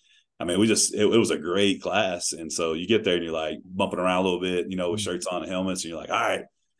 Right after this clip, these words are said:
Speaker 1: And then when those older guys got there,
Speaker 2: <laughs>
Speaker 1: I just remember, man, a guy named Gary Baxter, like, he,
Speaker 2: Yeah.
Speaker 1: he, he, he initiated, you know, he, he indoctrinated me into college football because,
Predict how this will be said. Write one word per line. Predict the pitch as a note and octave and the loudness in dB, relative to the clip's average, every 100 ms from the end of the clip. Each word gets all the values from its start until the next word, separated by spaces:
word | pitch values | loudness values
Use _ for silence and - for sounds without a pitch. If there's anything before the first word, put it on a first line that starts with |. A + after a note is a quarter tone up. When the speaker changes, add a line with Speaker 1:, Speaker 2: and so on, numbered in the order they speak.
| _ _ | _ _
Speaker 1:
And | - F#2+ | -2 0
then | F2+ F2 | 0 -2
when | F2 | -2
those | F2+ F2 | 0 4
older | D#3+ C3 | 4 4
guys | F#2+ D#2+ | 2 -2
got | F2+ E2 | -4 -6
there, | E2+ E2 A2 - _ - | -6 -8 -8 -14 _ -2
Speaker 2:
<laughs> | A#2+ C#3 B2 B2 - - A2+ G#2 _ _ _ - | 0 0 0 0 0 -4 -2 -8 _ _ _ 0
Speaker 1:
I | A2+ | 2
just | A2+ | 2
remember, | G2+ G2 F#2 E2+ E2 - | 2 0 2 0 -2 -8
man, | F#2 E2+ | -8 -6
a | E2 | 0
guy | G2 | 2
named | F#2 E2 | 2 2
Gary | F#2+ F#2+ | 4 4
Baxter, | F2+ G2 - F2 D#2 - _ | 2 -2 -2 -4 -6 -10 _
like, | - E2+ G2 | -6 -4 2
he, | G#2+ F#2+ | 2 4
Speaker 2:
Yeah. | G2+ | 2
Speaker 1:
he, | G2+ G#2+ - | 2 0 -2
he, | A2 A2+ | -4 -2
he | A2+ A#2+ | 2 2
initiated, | G2 A#2 - F#2+ F2+ E2+ - | 4 2 2 0 -2 -4 -8
you | F2+ | -6
know, | F#2 | 2
he, | A2 - | 2 4
he | A#2 | 2
indoctrinated | G#2+ G2+ A2+ G2 F#2+ F#2 F2+ | 2 0 0 -2 -4 -4 -4
me | G2 | -4
into | D#2+ | -4
college | F2 E2 - | -6 -6 -4
football | G#2+ F2+ E2 | -4 -2 -4
because, | D#2+ E2 D2 | -4 -6 -8